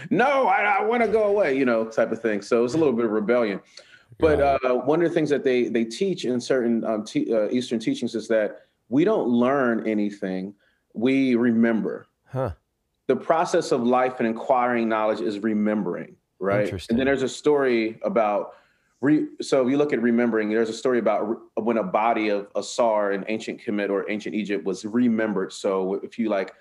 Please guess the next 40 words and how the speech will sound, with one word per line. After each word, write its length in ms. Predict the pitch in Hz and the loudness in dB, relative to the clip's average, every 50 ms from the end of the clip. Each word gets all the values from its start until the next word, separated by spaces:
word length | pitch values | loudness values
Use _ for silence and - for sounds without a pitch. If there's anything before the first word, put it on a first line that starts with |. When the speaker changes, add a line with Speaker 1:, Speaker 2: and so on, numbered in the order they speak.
| _ _ _ _ | _ _ _ _
Speaker 1:
put 180 | - - 156 139 | -2 0 0 0
it 100 | 110 110 | 0 0
back 260 | 117 - 123 110 - | -2 -2 -2 -6 -4
together, 300 | - 95 107 104 98 98 | -6 -4 -2 -2 -2 -4
so 200 | 98 - - 98 | -6 -4 -4 -2
remember 1300 | 92 95 104 117 117 113 110 107 107 _ _ _ _ _ _ - 104 120 127 120 113 98 101 104 104 98 | -2 0 0 0 0 0 -2 -4 -8 _ _ _ _ _ _ -2 0 2 2 2 2 2 0 0 0 -2
the 100 | 98 95 | -4 -6
pieces 540 | - - - 131 120 110 104 98 - 127 131 139 139 | -6 -6 -4 -4 -2 -2 -2 -4 -4 -4 -6 -6 -6
of, 200 | - - - 85 | -6 -6 -6 -8
Speaker 2:
Oh, 380 | 78 73 - - 80 80 - _ _ _ - | -10 -12 -14 -16 -18 -20 -20 _ _ _ 0
Speaker 1:
um, 200 | 127 127 123 123 | 0 2 2 2
Speaker 2:
interesting. 360 | 120 117 113 113 - - 127 | 2 2 2 0 0 0 2
Speaker 1:
and 60 | 123 | 2
that's 220 | 127 135 135 - - | 2 2 0 -4 -8
part 280 | - - 135 127 127 123 | -2 2 2 2 4 2
of, 100 | 113 113 | 2 2
like, 300 | 113 110 107 104 - - | 2 2 2 0 0 0
you 60 | 117 | 0
know, 260 | 107 101 101 101 - | 0 2 0 -2 -4
so 220 | - - - 143 131 | -6 0 2 2 2
when 120 | 135 131 | 4 2
it, 220 | 127 90 - - _ _ - | 0 -2 -4 -10 _ _ -4
when 720 | 120 117 131 135 131 131 127 123 123 123 113 - - - _ _ _ - | 0 0 2 2 2 2 2 2 2 2 0 -2 -8 -20 _ _ _ -2
I 100 | 147 185 | -2 -2
think 220 | 185 247 262 254 | 0 0 -2 0
of 100 | 277 220 | 0 2
that 200 | 143 135 120 - | 2 2 0 0
sometimes, 640 | - 135 120 120 - 120 107 104 101 101 101 104 104 95 - - - | -2 -2 -2 -2 0 -2 -2 0 -2 -2 -4 -4 -6 -8 -6 -2 0
uh, 80 | 110 107 | 0 0
similarly 540 | - - - 151 160 127 131 123 117 113 113 | 0 0 0 0 2 2 2 2 0 0 -2
to 260 | 113 - - - 113 | -6 -10 -6 -2 0
you, 280 | 110 127 135 123 107 | 0 2 2 2 0
when 380 | 98 98 110 107 107 104 98 - _ _ _ _ _ _ _ _ - | 0 0 0 0 0 -2 -4 -6 _ _ _ _ _ _ _ _ -4
it 120 | 120 123 | -4 -4
comes 280 | - - 131 123 - - | -2 -4 -4 -4 -4 -8
to, 400 | - - 123 117 110 107 107 - _ - | -4 -2 0 0 0 -2 -4 -8 _ -10
"Hey, 440 | 247 277 233 123 95 85 80 - _ _ _ _ _ _ - | -6 -2 -2 0 0 -2 -4 -8 _ _ _ _ _ _ -6
you 100 | - 190 | -4 -2
know 120 | 202 220 226 | 0 0 0
what? 420 | 226 226 240 240 202 - - - | 0 0 0 -2 -4 -6 -12 -20